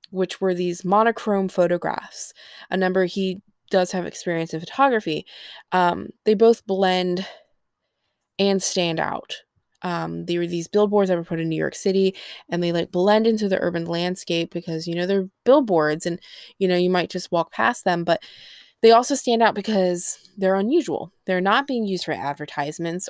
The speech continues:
and they're not, like, informational in the traditional way.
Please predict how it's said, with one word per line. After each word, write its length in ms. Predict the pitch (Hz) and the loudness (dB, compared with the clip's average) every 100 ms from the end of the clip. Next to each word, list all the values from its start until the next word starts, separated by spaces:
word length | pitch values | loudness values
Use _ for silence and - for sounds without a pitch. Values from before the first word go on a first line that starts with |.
| - | -4
and 180 | 175 170 | -4 -2
they're 80 | 175 | 0
not, 320 | 185 202 - | 0 0 0
like, 240 | 180 165 _ | -2 -2 _
informational 1120 | 190 185 190 175 170 170 190 180 160 151 156 | -2 0 -2 0 0 -2 -4 -4 -2 0 0
in 280 | 165 165 - - | 0 -2 -6 -10
the 220 | 170 180 | -4 -4
traditional 640 | 170 175 170 156 165 151 | -2 0 0 -2 -4 -4
way. 360 | 147 170 - 214 | 0 0 0 -4